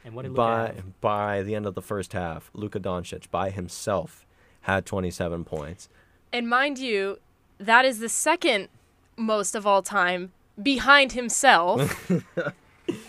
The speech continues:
Speaker 2: It's
Speaker 3: In
Speaker 2: just
Speaker 3: Game
Speaker 2: not
Speaker 3: seven last year against the Clippers, he had twenty-nine points
Speaker 1: And they
Speaker 2: Oh
Speaker 1: lost.
Speaker 3: in the
Speaker 2: my
Speaker 3: first
Speaker 2: God.
Speaker 3: half.
Speaker 2: When they lost.
Speaker 3: Like, for him to have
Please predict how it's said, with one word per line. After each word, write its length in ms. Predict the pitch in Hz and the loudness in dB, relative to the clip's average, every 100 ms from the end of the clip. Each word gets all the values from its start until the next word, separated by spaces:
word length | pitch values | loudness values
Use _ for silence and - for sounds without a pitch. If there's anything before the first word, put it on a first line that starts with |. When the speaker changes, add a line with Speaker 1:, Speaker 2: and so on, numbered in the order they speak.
| - - - | -20 -20 -2
Speaker 2:
It's 120 | - 254 | 4 6
Speaker 3:
In 60 | |
Speaker 2:
just 60 | 247 | 10
Speaker 3:
Game 200 | 277 311 | 10 10
Speaker 2:
not 100 | - | 8
Speaker 3:
seven 260 | 302 269 | 8 8
last 420 | 254 247 262 - 247 | 10 10 10 4 0
year 360 | 220 208 208 - _ _ _ | 2 2 0 -4 _ _ _
against 280 | 233 247 233 | 2 4 4
the 80 | 233 | 0
Clippers, 480 | - 254 226 202 - | 0 0 0 -2 -6
he 140 | - 240 | -2 2
had 140 | 220 | 2
twenty-nine 500 | - 220 202 190 185 | 0 -4 -2 -2 -4
points 500 | - 104 76 - - | -12 -16 -16 -16 -18
Speaker 1:
And 120 | 113 107 | -18 -16
they 40 | 107 | -8
Speaker 2:
Oh 160 | 92 | -8
Speaker 1:
lost. 100 | 80 | -6
Speaker 3:
in 80 | 214 | -6
the 40 | |
Speaker 2:
my 60 | 165 | -4
Speaker 3:
first 260 | 196 180 - | -2 -4 -4
Speaker 2:
God. 60 | |
Speaker 3:
half. 340 | 156 107 185 98 | -8 -8 -12 -10
Speaker 2:
When 120 | 92 | -8
they 100 | 87 | -8
lost. 440 | 85 87 82 - | -8 -8 -10 -8
Speaker 3:
Like, 280 | 226 214 - - | -4 -4 -4 -4
for 160 | 302 | -2
him 180 | 294 339 | -2 0
to 60 | 359 | 2
have 320 | 302 262 269 | 4 2 0